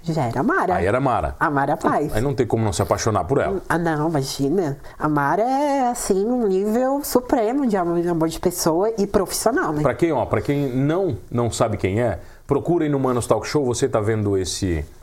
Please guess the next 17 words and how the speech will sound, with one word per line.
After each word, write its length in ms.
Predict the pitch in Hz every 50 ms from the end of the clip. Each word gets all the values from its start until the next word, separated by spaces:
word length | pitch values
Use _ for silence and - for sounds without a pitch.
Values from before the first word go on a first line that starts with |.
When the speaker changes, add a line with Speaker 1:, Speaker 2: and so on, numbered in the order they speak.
| - - - -
Speaker 2:
programa 400 | - 104 98 90 104 104 95 92
no 80 | 92
YouTube, 540 | 95 98 98 - - 185 147 113 95 78 - - - - -
Mara 280 | - 127 165 180 170
Paz. 580 | - - - 87 69 65 - - - - - - - - - - - - - - - - -
Você 100 | - -
vai 120 | 110 113 104
ver 80 | 110
Speaker 1:
Isso 80 | 120 -
aí. 60 | 302
Speaker 2:
entrevista 320 | - - - 113 - 104
com 120 | - - 92
ela, 140 | 82 82 92
maravilhosa 680 | 107 123 123 117 113 90 95 90 82 76 73 71 71
também. 260 | - 71 69 64 - - - - -
Speaker 1:
Maravilhosa, 880 | - 170 170 165 160 170 185 196 208 269 330 302 240 175 160 151 151 151
assim, 360 | 151 151 - 196 170 156 151